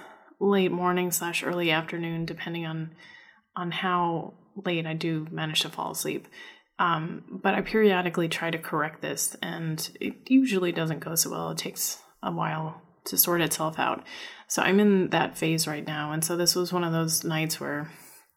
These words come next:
you know, I was attempting to go to bed maybe three hours earlier, and it just was not working. Um, so yeah, pulled out, you know, my magic wand and this new,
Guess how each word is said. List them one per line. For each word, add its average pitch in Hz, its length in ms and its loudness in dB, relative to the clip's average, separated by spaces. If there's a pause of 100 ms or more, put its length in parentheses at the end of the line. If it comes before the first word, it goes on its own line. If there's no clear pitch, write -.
(360)
you - 80 -6
know, 165 140 4
I 160 80 4
was 160 140 4
attempting 165 420 0
to 160 80 2
go 160 140 -2
to 160 60 -4
bed 156 300 -6
maybe 147 240 -8
three 170 260 0
hours 160 360 0
earlier, 160 540 -4 (640)
and 165 420 -2
it 175 100 -4
just - 420 2
was - 280 -2
not 170 260 4
working. 165 480 -2 (180)
Um, 175 680 0
so - 180 2
yeah, 220 300 4
pulled 185 260 -2
out, 185 400 2
you 185 100 -2
know, 156 120 -2
my 160 140 -2
magic 165 340 -2
wand 175 320 4
and 156 120 -2
this 151 220 -2
new, 160 420 0